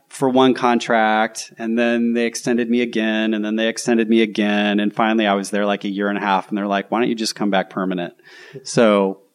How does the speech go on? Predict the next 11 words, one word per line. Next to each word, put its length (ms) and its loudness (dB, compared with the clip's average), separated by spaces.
I 100 -6
mean, 320 -6
yeah, 160 -4
we 140 0
went 240 2
just, 280 -14
and 580 4
actually, 380 -2
David, 380 2
when 100 -6
you 140 -10